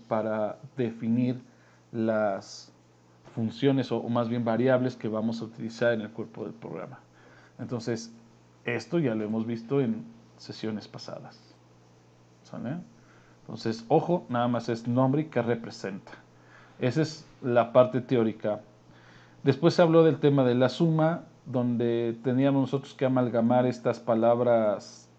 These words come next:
eh, que les dije, pueden ustedes ocupar estas palabras para poder hacer su correspondiente, eh, algoritmo en los, en los ejercicios de abajo. Almacenar es cuando nosotros queremos,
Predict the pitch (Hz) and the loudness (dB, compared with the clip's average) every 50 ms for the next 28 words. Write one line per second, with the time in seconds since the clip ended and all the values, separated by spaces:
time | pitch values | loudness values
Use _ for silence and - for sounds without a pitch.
0 | _ _ _ - - - - - - - - - - 110 110 104 104 107 113 113 | _ _ _ -20 -16 -16 -14 -14 -16 -16 -16 -12 -10 -8 -6 -6 -4 -4 -4 -2
1 | 117 113 110 113 - - 131 120 117 113 113 - - 120 113 113 - 110 - - | -2 -2 -2 -2 -2 0 2 4 4 4 2 2 2 2 2 2 0 -6 -6 -2
2 | - - 110 107 104 - - 107 - - - 120 120 113 113 117 117 113 113 113 | 2 2 4 4 2 -2 -6 -8 -2 2 4 6 6 6 6 4 2 0 0 0
3 | 101 92 - - 110 107 110 110 107 107 104 - - 107 - - - 110 104 98 | 0 0 -2 -4 -4 -2 0 2 2 0 0 -2 -4 -4 -4 -4 -6 -4 -4 -4
4 | 92 - - - - - - - - - - - - - - - 117 110 113 113 | -4 -8 -14 -20 -20 -20 -20 -20 -20 -20 -20 -20 -20 -8 -2 2 2 2 2 2
5 | 113 - - - 113 110 110 113 123 120 113 113 127 127 117 107 - - - - | -2 -2 0 2 4 4 6 6 6 4 6 6 6 8 8 6 4 0 -6 -14
6 | - - - - - - - - - - - - - - - 110 107 113 - 120 | -18 -20 -20 -20 -20 -20 -20 -20 -20 -20 -20 -20 -10 -2 0 0 0 2 2 2
7 | 107 107 110 117 120 135 135 139 131 117 113 113 107 107 - - - - - 113 | 4 6 6 8 10 10 10 8 6 6 4 4 2 0 -4 -8 -12 -12 -10 -8
8 | 98 95 - 101 - - 107 95 - 120 110 113 123 127 127 147 151 139 - - | -8 -8 -10 -10 -10 -10 -10 -6 -4 -2 2 6 8 10 12 12 10 8 6 4
9 | 156 190 - - - - - - - - - _ - - 113 110 113 110 113 - | 0 -2 -2 -8 -18 -20 -20 -20 -20 -20 -20 _ -6 -2 0 2 2 2 2 0
10 | 120 117 120 120 120 123 120 117 - - - 120 117 113 110 107 107 107 - - | 0 2 4 4 4 4 2 0 -2 -2 0 2 2 2 2 0 -2 -4 -6 -6
11 | 123 117 - 120 113 - - 113 113 117 120 120 120 117 113 - - - - | -8 -6 -6 -8 -8 -4 0 0 2 2 2 0 -2 -2 -4 -6 -10 -16 -18